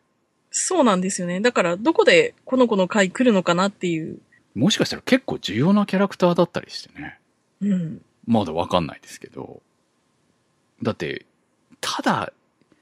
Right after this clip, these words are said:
Speaker 2: ちょっと変わった子を入れたいっていうだけで入れてる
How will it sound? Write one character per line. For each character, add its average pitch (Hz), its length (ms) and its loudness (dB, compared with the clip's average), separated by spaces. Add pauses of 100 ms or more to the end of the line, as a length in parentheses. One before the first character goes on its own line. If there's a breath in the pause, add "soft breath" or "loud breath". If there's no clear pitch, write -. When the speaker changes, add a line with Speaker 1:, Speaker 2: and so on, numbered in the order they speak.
(200)
Speaker 2:
ち - 100 2
ょ - 40 6
っ - 20 2
と 101 160 -4
変 107 100 0
わ 107 60 2
っ 113 60 -4
た 123 100 -2
子 113 140 0
を 104 60 4
入 104 80 0
れ 110 80 0
た 117 120 4
い 90 60 2
っ - 20 -8
て - 160 -14
い 78 60 -6
う - 20 -10
だ 73 100 -14
け - 80 -10
で 80 80 -6
入 76 60 -8
れ 95 120 0
て 110 120 0
る 98 220 -2